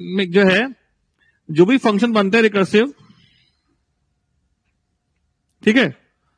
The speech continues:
जो भी recursive function बनते हैं, वो stack का concept follow करते हैं। Suppose करें हमने एक function बनाया एबीसी,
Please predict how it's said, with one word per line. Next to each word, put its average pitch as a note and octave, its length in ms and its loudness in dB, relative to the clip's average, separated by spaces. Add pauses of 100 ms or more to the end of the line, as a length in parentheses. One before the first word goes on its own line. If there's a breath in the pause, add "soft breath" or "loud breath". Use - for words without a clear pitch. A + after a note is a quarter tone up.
(120)
जो E3+ 120 4
भी G#3+ 100 0
recursive A#3 380 0
function A3+ 300 0
बनते A3 240 0
हैं, B3 60 2
वो A#3 140 2
stack G#3+ 280 0
का A3+ 80 2
concept G3+ 360 -2
follow G3+ 220 2
करते G3 240 0
हैं। B3 180 -2 (600)
Suppose G3+ 280 2
करें A3+ 160 0
हमने G#3+ 160 -2
एक G#3+ 120 -6
function F#3+ 320 -4
बनाया G#3 200 2 (120)
एबीसी, F#3+ 560 -2